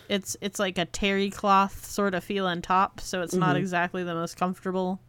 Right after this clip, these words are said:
Speaker 1: you know, mattress, uh, mattress cover to be asleep on.
Speaker 2: Ours is a
Speaker 1: But
Speaker 2: microfiber situation.
Speaker 1: Mm.
Speaker 2: It's, uh, antimicrobial.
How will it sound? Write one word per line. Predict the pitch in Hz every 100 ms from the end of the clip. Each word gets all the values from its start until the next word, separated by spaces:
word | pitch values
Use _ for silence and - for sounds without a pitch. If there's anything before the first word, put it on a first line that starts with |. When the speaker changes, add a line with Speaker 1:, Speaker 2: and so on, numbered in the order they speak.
| -
Speaker 1:
you | - 196
know, | 175
mattress, | 175 175 165 - 175 - -
uh, | 175 170 175
mattress | 190 185 180 196 -
cover | - 185 190 196 - - -
to |
be | 196 196 185
asleep | 180 196 196 208
on. | 208 214 196 -
Speaker 2:
Ours | - 226
is | 214 190
a | 175 147 135 196
Speaker 1:
But | 156
Speaker 2:
microfiber | 151 147 - 160 151 - 151 147 143 139 135 135 - -
situation. | - 143 147 147 143 143 143 147 143 _ _ -
Speaker 1:
Mm. | 196 190 190 180 180 _ _ -
Speaker 2:
It's, | - 151 - - _ _
uh, | 185 160 147 139 135 - _ - _ _ 185
antimicrobial. | 180 175 156 143 - - 160 156 156 143 -